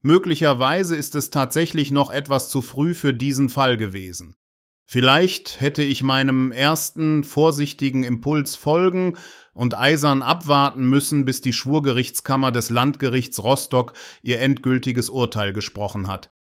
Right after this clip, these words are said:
Denn es ist durchaus ein mutiges, gewagtes Unterfangen, ein laufendes Verfahren zu analysieren.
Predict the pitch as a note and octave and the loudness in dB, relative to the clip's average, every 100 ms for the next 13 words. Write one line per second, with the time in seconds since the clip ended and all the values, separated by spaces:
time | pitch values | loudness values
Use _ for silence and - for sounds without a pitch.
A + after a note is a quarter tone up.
0 | _ B2 B2+ C3+ C3+ C3 D3 C3 D#3 E3 | _ 2 4 4 0 -4 -2 0 4 4
1 | D#3 D3+ F3+ E3+ B2 C3+ C3+ C3 F#3 G3+ | 2 2 2 0 -2 0 2 4 2 2
2 | F3 D#3+ C#3+ - A2+ B2+ D#3 - C#3+ C3 | 0 0 0 -2 2 2 2 0 -4 -2
3 | C#3 C3+ B2 C#3 C#3 C#3 C3+ - - - | -2 0 0 2 4 2 0 -16 -20 -6
4 | A2+ A#2 B2+ D#3+ D#3 D3 C#3 - C3 - | 0 4 6 4 4 0 0 0 -2 0
5 | C3 C#3 C3 C3 C#3 B2+ C3+ C3 C3 B2+ | 2 4 2 0 -2 0 0 2 0 0
6 | A2 F2 - | -2 -4 -18